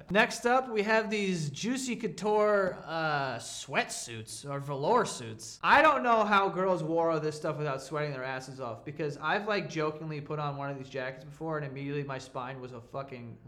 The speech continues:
river of sweat <laughs> down into my asshole. I used to think this was the sexiest thing a girl could wear outside of nothing. I would rather look at this Juicy Couture jumpsuit than bras and panties. Uh, for some re-, I don't know why. And also, when it said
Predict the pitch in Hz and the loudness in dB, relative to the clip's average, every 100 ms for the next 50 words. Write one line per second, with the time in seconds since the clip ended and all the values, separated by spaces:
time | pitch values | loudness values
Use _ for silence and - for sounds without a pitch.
0 | 120 120 143 151 135 147 147 - - - | -16 -4 0 0 0 -2 -2 -8 -12 -8
1 | 135 - - 160 135 254 147 143 139 139 | -6 -8 -6 -2 0 -2 0 -2 -2 -4
2 | 147 131 117 113 - - - 226 277 277 | -6 -6 -6 -8 -10 -12 2 4 4 2
3 | 226 233 214 208 208 190 - - 185 190 | 0 0 -2 -4 -4 -4 -2 0 0 0
4 | 202 190 196 175 147 160 160 160 147 147 | -4 -2 -2 -2 -2 0 0 -2 -2 0
5 | 139 127 127 147 175 147 135 131 131 131 | 0 2 0 0 0 0 -2 -4 -4 -4
6 | - 76 - 165 196 196 165 180 202 208 | -6 -14 2 6 6 6 6 6 6 4
7 | 180 180 185 160 170 139 - 175 170 190 | 2 2 2 -2 -4 -6 -6 -4 -4 -4
8 | 170 170 180 156 180 139 156 185 196 151 | -4 -2 -2 0 -2 -4 -2 2 2 2
9 | 156 147 143 143 147 143 127 143 135 120 | -2 -2 0 2 2 0 -4 -4 -4 -6
10 | 113 143 147 190 - 214 226 214 165 208 | -8 -8 -2 -4 4 6 6 4 4 4
11 | 214 175 175 147 - - - - 208 233 | 4 4 4 4 0 -12 -18 0 4 6
12 | 226 - 302 - 277 240 240 - 247 208 | 8 8 8 8 8 8 4 6 4 4